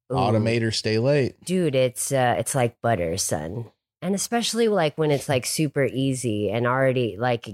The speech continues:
Speaker 1: you're already given the details. Like, Florafex is doing some epic fucking shit where they're doing all the data s-, and then providing, like, a kit or a bundle that growers can just, like,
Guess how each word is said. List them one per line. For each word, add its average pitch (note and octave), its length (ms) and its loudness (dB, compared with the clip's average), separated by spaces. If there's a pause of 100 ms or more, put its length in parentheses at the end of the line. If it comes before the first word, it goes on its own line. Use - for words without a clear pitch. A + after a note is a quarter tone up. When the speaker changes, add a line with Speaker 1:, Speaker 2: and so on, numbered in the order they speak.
(220)
Speaker 1:
you're B2+ 320 -2
already C3+ 320 2
given C3 300 0
the B2+ 80 2
details. A#2 420 -4
Like, B2 180 -4
Florafex G3 520 0
is D3 120 -2
doing C#3 220 2
some B2+ 220 -2
epic B2+ 320 -4
fucking C3+ 300 -2
shit B2 220 0
where B2+ 120 0
they're B2 160 0
doing C3+ 280 0
all C3 200 0
the C3 100 -2
data C#3+ 480 -2 (420)
s-, - 140 -14
and E3 220 2
then D#3 140 0
providing, E3 520 2
like, D3 220 0
a C3+ 80 -4
kit G3+ 440 0
or D#3+ 180 2
a C3+ 40 0
bundle F#3+ 560 2
that E3 380 -2
growers E3 500 2
can D3+ 240 -4
just, C#3+ 300 -4
like, B2+ 260 -2